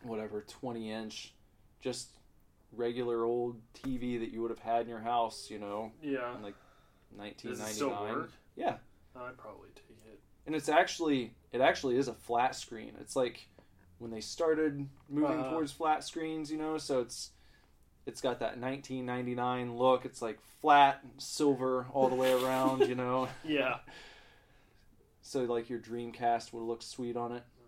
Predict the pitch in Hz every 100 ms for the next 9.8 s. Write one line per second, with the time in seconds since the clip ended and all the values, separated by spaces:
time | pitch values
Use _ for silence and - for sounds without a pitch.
0 | - 135 139 131 107 - - - - 135
1 | 127 110 120 139 165 139 131 135 127 123
2 | 123 113 - 127 135 135 117 117 127 139
3 | 135 127 117 113 113 - 120 113 113 113
4 | - 113 107 107 107 107 104 101 107 -
5 | - 117 - 143 135 117 107 107 104 104
6 | 101 110 - - - _ _ _ - 113
7 | 107 104 - - - - - - - -
8 | - - 117 110 104 98 101 - _ -
9 | - - - 127 135 135 -